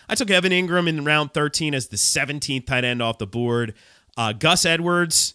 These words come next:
in round fourteen, and, uh, I had people giving me the finger when I took him. I had a lot of people angry at me, so you know it was a good pick at that point. He was hanging around the board too long.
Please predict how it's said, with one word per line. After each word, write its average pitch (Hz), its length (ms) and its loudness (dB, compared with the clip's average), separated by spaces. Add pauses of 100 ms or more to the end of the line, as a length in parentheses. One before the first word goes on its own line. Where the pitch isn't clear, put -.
in 123 160 -4
round 127 300 -2
fourteen, 147 640 -2 (100)
and, 113 340 -2
uh, 104 240 0
I - 120 0
had 151 140 2
people 131 260 -4
giving 127 280 -2
me 117 140 -4
the 107 80 -8
finger 180 560 -2
when 170 140 -4
I 160 80 0
took 180 240 -2
him. 165 360 0
I 127 140 -2
had 120 100 2
a 117 40 -4
lot 120 260 0
of 135 60 -6
people 135 240 -6
angry 131 280 0
at 131 120 -2
me, 131 100 -4
so 110 160 -4
you 92 80 -6
know 110 220 0
it 101 80 -6
was 117 120 -8
a 120 60 -6
good 110 260 -8
pick 107 240 -6
at 104 80 -14
that 101 220 -4
point. 110 280 -6
He 117 60 -6
was 110 120 -6
hanging 123 240 -2
around 107 180 -4
the 98 60 -8
board 95 240 -8
too 92 160 -10
long. 95 260 -6